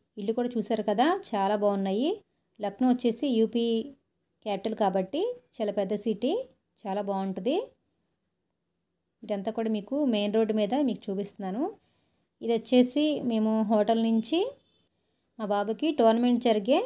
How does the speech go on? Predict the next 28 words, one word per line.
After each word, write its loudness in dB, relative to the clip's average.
స్టేడియం 2
దగ్గరికి -2
వెళ్ళే 2
రోడ్డు 0
అనమాట 0
ఇదంతా -2
కూడా. -2
ఈ -10
దారిలో 2
మీకు -6
వీడియో 2
తీసి -4
చూపిస్తున్నాను -8
ఇలాగా. -6
ఇళ్ళన్నీ -2
కూడా 2
చాలా 0
బాగున్నాయండి, 0
అందుకే -4
మీకు 0
చూపిద్దామని 0
చెప్పేసి -4
ఇలా -4
రోడ్ -6
సైడ్ -2
ఉన్న -4
ఈ -2
ఇల్లు -2